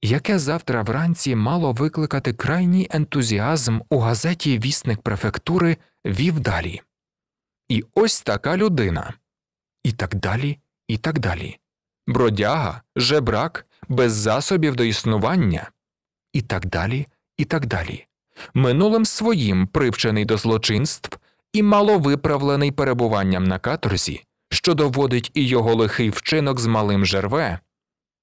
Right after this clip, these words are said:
І так далі, і так далі. І така людина впіймана на гарячому, публічному місці, за кілька кроків від муру, через який вона щойно перелізла, впіймана з украденою річчю в руках,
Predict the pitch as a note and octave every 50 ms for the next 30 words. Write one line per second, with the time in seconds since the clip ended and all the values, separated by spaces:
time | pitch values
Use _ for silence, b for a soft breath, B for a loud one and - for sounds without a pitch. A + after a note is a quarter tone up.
0 | _ - - G#2 - - F2 - F#2+ - F#2+ G2 A2 B2+ C3+ C#3 - _ _ _
1 | _ - - A#2+ A2+ B2 A#2 A2+ A2 - F#2 E2+ D#2+ - - - - _ _ _
2 | _ _ _ _ _ _ _ _ _ _ - A#2+ G#2+ - G#2+ G2+ - E3 G3+ G#3+
3 | A#3+ G3 C#3+ A#2 G2+ E2+ D#2 - - - - _ - - - - - - - D3+
4 | F3 G3 F#3+ D3 A2+ G#2 G2+ G2 G2 G2+ G2+ G2 G#2+ B2 C3+ F3 E3+ A2 - -
5 | - E2+ D#2 - - - _ _ _ _ - C3+ B2+ A2 A2+ C3+ F3 F3 - -
6 | - A3+ A3+ A#3 A#3 A3+ E3 G2 - - - - - - - - _ _ _ _
7 | _ - - A#2 A#2 A2 F#2+ - - A2 A2 G#2+ - A2 G#2 - A2+ A2 G2 -
8 | - A2 A2 C#3 D3 D3 F#3+ F#3+ F3 A2+ F2+ - - - - _ _ _ _ _
9 | _ - - E3+ E3 F3 E3+ D#3 E3+ G3 F#3+ G3 A3+ A3 G#3 F3+ G3 F#3+ F#3+ F3+
10 | - - - C3+ A#2 A#2 A#2 A#2 A2 - C3 C3+ C#3 D#3 E3+ D#3 A2+ - - E2+
11 | - - - _ _ _ _ _ - - - - - - - - C#4 B3+ F3+ A#2+
12 | G#2 F#2+ F2 D#2+ - - - - - C#3+ A2+ - A#2 A2 A2 A#2+ C3+ D#3 F3 F3+
13 | F#3 F#3+ G3 G3+ F3+ A#2+ G2 F2 - - - A#2 G#2+ A#2+ D3 D#3 - - F2+ D2
14 | - - - - _